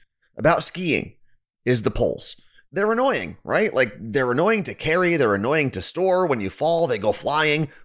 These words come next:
But there is a company called Yard Sale that made ski poles with really strong magnets in the handle.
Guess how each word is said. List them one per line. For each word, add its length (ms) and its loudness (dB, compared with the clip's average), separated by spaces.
But 120 -2
there 160 2
is 140 2
a 60 -6
company 500 0
called 260 2
Yard 400 0
Sale 360 -2
that 160 2
made 320 2
ski 380 -2
poles 540 0
with 220 4
really 300 0
strong 380 0
magnets 500 0
in 100 2
the 60 4
handle. 480 2